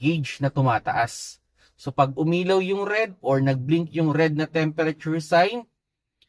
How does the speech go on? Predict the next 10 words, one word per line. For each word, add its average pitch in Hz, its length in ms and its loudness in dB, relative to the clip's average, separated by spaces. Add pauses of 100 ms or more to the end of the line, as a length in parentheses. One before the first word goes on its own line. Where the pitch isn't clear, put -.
(300)
sana 143 640 2
na 143 160 -2
i-off 151 560 -2
nyo 143 160 2
na 139 160 2
agad 135 320 2 (160)
yung 131 240 -4
inyong 127 480 -2
sasakyan. 131 720 2 (720)
Okay? 143 480 -2